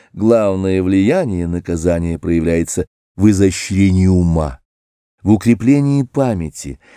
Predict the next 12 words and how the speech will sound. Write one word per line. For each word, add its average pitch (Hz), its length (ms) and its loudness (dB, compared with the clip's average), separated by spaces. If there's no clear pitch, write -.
в 95 60 -4
желании 143 760 0
отныне 147 680 0
осторожнее, 92 1080 -4
недоверчивее, 139 1200 0
более 180 440 0
скрытно 185 880 -4
идти 92 760 -6
на 85 240 0
дело, 92 520 -2
в 90 140 0
убеждении 92 1200 2